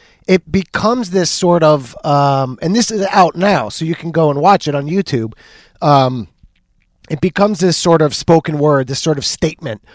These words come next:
on what's happening right now, rather than comedy. I mean, there's, it's obviously funny, but you can kind of settle into it and then just, and just realize, you know, this is just one human's,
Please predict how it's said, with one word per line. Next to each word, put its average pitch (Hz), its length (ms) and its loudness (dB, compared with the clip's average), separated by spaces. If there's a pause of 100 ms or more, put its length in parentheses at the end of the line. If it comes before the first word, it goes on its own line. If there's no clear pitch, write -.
(160)
on 131 220 0
what's 127 180 -2
happening 143 460 -2
right 123 220 -6
now, 123 400 -6 (160)
rather 143 380 2
than 127 240 -6
comedy. 165 580 -6
I - 20 -10
mean, 151 280 -6
there's, 160 420 -2
it's 180 160 -4
obviously 190 400 0
funny, 175 580 -8 (380)
but 165 100 0
you 180 80 -6
can 190 140 -6
kind 208 220 -2
of 185 100 -2
settle 185 440 -2
into 165 460 -4
it 110 220 -8 (360)
and 160 180 0
then 156 160 2
just, - 280 -6
and 170 140 -6
just 143 240 -4
realize, 185 420 4 (380)
you 170 80 -2
know, 156 100 2
this 202 220 0
is 208 180 -4
just 185 380 2
one 180 320 2
human's, 170 800 -2